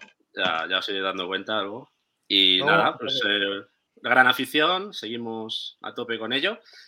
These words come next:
Speaker 1: Y esperamos que disfrutéis con este podcast. Empezamos hoy. Yo creo que es una buena época para empezar un proyecto como este. Tenemos ahí la generación al rojo vivo, con adquisiciones, con pullitas, con
Speaker 2: <laughs>
Speaker 1: grandes lanzamientos.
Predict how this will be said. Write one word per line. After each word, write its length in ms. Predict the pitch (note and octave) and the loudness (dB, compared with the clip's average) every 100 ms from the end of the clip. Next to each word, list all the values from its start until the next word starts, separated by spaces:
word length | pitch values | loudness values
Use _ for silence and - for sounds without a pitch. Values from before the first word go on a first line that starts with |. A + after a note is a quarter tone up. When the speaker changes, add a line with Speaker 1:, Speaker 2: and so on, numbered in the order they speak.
| - _ _ _ _ _ | -20 _ _ _ _ _
Speaker 1:
Y 960 | C3 B2 A#2 A2+ A2 G#2+ G#2 G#2 G2+ | -2 0 0 -2 -4 -4 -6 -8 -8
esperamos 460 | G2 G2+ G2 G#2+ - | -6 -4 -4 -4 -8
que 80 | G2+ | -10
disfrutéis 420 | G#2 G#2+ G#2 F#2+ | -10 -8 -8 -8
con 160 | G#2 | -6
este 180 | G2+ G2+ | -6 -8
podcast. 540 | - B2 - D3+ D#3 D3+ | -8 -10 0 4 4 0
Empezamos 480 | A#2+ G2+ G2+ G2+ | -8 -10 -8 -8
hoy. 200 | B2 C#3 D3 _ | -6 -6 -8 _
Yo 80 | A#2+ | -8
creo 40 | B2 | -4
que 60 | |
es 80 | C3 | -2
una 120 | C3 | 0
buena 240 | A#2+ A2+ G#2+ | 0 -2 -2
época 320 | A2+ A2 G2+ | -4 -4 -2
para 140 | G2+ | -2
empezar 680 | G2 G2 - G2+ G2 F#2+ F#2+ - _ - | -4 -6 -6 -4 -2 -4 -6 -12 _ -20
un 80 | |
proyecto 320 | G#2 G2 F#2+ G#2 | -6 -4 -4 -8
como 200 | F#2 G#2+ | -8 -10
este. 240 | - C#3+ | -6 -6
Tenemos 380 | G#2+ G2 G2+ G2+ | -6 -8 -6 -2
ahí 280 | G2+ G2+ G2+ | 0 0 2
la 160 | G2 | 0
generación 480 | - G#2 G2 G2+ G#2+ | 0 -4 -6 -6 -4
al 120 | G2 | -4
rojo 200 | G#2 - | -4 -6
vivo, 340 | G#2 C3+ F#3+ - - - - - - | -4 -4 -4 -8 -20 -20 -20 -20 -12
con 140 | G#2+ | -4
adquisiciones, 880 | G#2 - G#2+ G#2 A#2+ C3+ D3 D3+ D3+ | -4 -4 -6 -6 -2 2 4 4 0
con 440 | A#2+ A2 A2 A2 A2 | -2 -6 -4 -8 -6
pullitas, 720 | A2 A#2+ C#3 D3+ D3+ D#3+ D#3+ | -4 -4 0 6 8 6 2
con 680 | C3 A#2 A#2 A#2 A#2 A2+ A2+ | -4 -4 -4 -4 -4 -6 -8
Speaker 2:
<laughs> 60 | |
Speaker 1:
grandes 340 | A2+ C3+ D#3 C#3+ | 4 6 8 6
lanzamientos. 960 | B2+ B2+ A#2+ D3 - F3 F#3 - - | 4 2 -2 -2 0 0 0 -4 -10